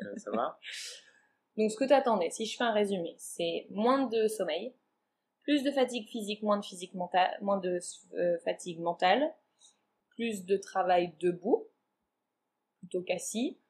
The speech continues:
Speaker 2: plus d'échanges avec les gens.
Speaker 1: Ouais.
Speaker 2: Autre chose ?
Speaker 1: Hmm.
Speaker 2: Ton rêve, en fait, quand tu t'es dit, « Je vais ouvrir un coffee shop », c'est parce que tu voulais quoi ?
Speaker 1: Ouais, en ouvrant un coffee shop, je voulais déjà plus d'indépendance pour moi.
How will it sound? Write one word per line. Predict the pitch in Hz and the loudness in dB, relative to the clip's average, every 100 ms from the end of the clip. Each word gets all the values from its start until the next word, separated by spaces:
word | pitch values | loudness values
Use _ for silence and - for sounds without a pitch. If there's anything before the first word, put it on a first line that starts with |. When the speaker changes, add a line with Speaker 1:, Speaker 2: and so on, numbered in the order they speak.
| _ _ | _ _
Speaker 2:
plus | - 285 233 | 0 0 2
d'échanges | 247 220 240 214 | 2 2 2 2
avec | 196 190 | 2 0
les | 196 | -4
gens. | 185 202 - _ _ _ _ | 0 0 -2 _ _ _ _
Speaker 1:
Ouais. | 123 139 - _ _ _ _ _ _ _ _ _ _ _ _ _ | -4 -4 -6 _ _ _ _ _ _ _ _ _ _ _ _ _
Speaker 2:
Autre | 202 214 | -10 -8
chose ? | 214 269 403 - _ _ - - _ _ _ _ - | -2 0 -2 -8 _ _ -20 -20 _ _ _ _ -4
Speaker 1:
Hmm. | 190 180 147 127 110 - | -2 -2 -2 -4 -6 6
Speaker 2:
Ton | 254 | 8
rêve, | 262 226 | 10 8
en | 208 | 8
fait, | 185 | 6
quand | 220 214 | 4 4
tu | 214 | 2
t'es | |
dit, « | 254 254 | 2 4
Je | |
vais | 220 | 4
ouvrir | 214 | 4
un | 214 | 2
coffee | 208 - | 0 0
shop », | 262 | 0
c'est | - | 2
parce | 196 190 | -2 -2
que | 196 | -4
tu | - | -6
voulais | 180 196 190 190 | -8 0 0 2
quoi ? | 185 175 - _ _ _ _ _ _ _ | 2 2 -2 _ _ _ _ _ _ _
Speaker 1:
Ouais, | 113 135 | 4 6
en | 139 143 | 8 6
ouvrant | 160 175 | 4 4
un | 170 | 4
coffee | - 139 | 2 -6
shop, | - 156 | 0 0
je | 139 | 0
voulais | 127 120 | 2 2
déjà | 117 117 | 4 0
plus | - 143 | 0 -2
d'indépendance | 135 123 123 117 117 - | 2 2 2 -2 -4 -6
pour | 95 | -6
moi. | 95 92 - | -2 -4 -6